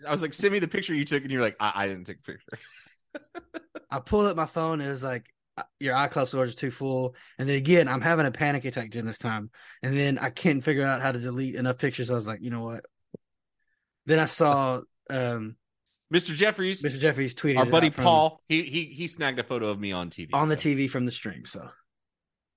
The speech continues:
Speaker 1: It was great.
Speaker 2: So,
Speaker 1: Yeah.
Speaker 2: yeah.
Speaker 1: So if you can find me on Twitter at the Joe underscore Goodman, and you can find me on Our Daily Bears. Matt, where can the people find you?
Speaker 2: You find me on Twitter at Matt underscore Workman.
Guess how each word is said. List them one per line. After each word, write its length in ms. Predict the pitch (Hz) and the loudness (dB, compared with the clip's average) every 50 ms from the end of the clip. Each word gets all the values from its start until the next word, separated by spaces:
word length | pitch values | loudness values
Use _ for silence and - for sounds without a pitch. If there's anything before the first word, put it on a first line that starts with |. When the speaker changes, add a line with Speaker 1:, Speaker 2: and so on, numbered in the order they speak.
| _ _ _ _ _ - | _ _ _ _ _ -12
Speaker 1:
It 60 | 104 | -12
was 120 | 95 85 - | -12 -12 -12
great. 160 | - 76 - _ _ _ _ _ _ _ - | -16 -18 -18 _ _ _ _ _ _ _ -6
Speaker 2:
So, 120 | - - | 0 2
Speaker 1:
Yeah. 80 | 175 135 | 2 2
Speaker 2:
yeah. 100 | 95 92 - - | 2 0 -4 -8
Speaker 1:
So 140 | - 151 143 | -6 -6 -6
if 120 | 135 - | -6 -6
you 120 | 185 208 202 | -8 -6 -4
can 40 | 165 | 0
find 160 | 185 185 180 | 0 2 2
me 60 | 185 | 2
on 140 | 185 180 165 | 0 0 -2
Twitter 360 | - - 180 180 175 175 170 | -2 -4 -2 -2 0 -2 -2
at 180 | - 170 165 - | -2 -4 -4 -4
the 100 | 160 160 | -6 -6
Joe 300 | 147 151 151 147 151 151 | -2 0 0 0 0 0
underscore 420 | 147 143 135 - - 135 135 127 | -2 -4 -6 -8 -6 -4 -4 -4
Goodman, 360 | 123 127 131 131 131 127 123 120 _ _ _ _ _ _ _ - | -4 -4 -6 -4 -4 -6 -8 -8 _ _ _ _ _ _ _ -6
and 200 | - 117 113 110 | -4 -2 -2 -2
you 60 | 113 | -4
can 100 | 113 110 101 | -6 -6 -2
find 180 | - 110 107 | -2 -2 -2
me 100 | 107 104 | -2 -4
on 220 | 104 95 98 95 95 | -6 -4 -6 -6 -6
Our 120 | 85 95 | -6 -6
Daily 220 | 92 92 90 90 | -6 -6 -6 -6
Bears. 400 | 90 104 131 139 135 135 127 - _ _ _ _ _ _ - | -4 -2 0 2 2 0 0 -4 _ _ _ _ _ _ -10
Matt, 220 | - 135 135 131 123 | -2 -2 0 0 0
where 80 | 123 | -2
can 140 | 113 - 117 | -4 -4 -6
the 60 | 101 | -8
people 200 | - 113 92 92 | -8 -8 -12 -12
find 260 | - - 92 87 82 | -8 -8 -8 -8 -8
you? 140 | 85 80 73 _ _ _ _ - - - _ _ _ _ - | -12 -18 -18 _ _ _ _ -20 -20 -20 _ _ _ _ -10
Speaker 2:
You 80 | 127 | -2
find 120 | 127 151 151 | 0 2 2
me 60 | 151 | 2
on 100 | 147 135 | 2 0
Twitter 320 | - - 156 147 143 143 | 0 0 2 2 4 4
at 140 | 135 127 95 | 2 2 0
Matt 280 | 123 123 120 120 - - | 0 -2 -4 -4 -4 -6
underscore 340 | 120 117 107 - 120 110 107 | -10 -10 -10 -8 -8 -8 -4
Workman. 540 | 107 135 139 135 - 147 139 135 131 131 | -2 -2 -2 -2 -2 -4 -2 -2 -4 -6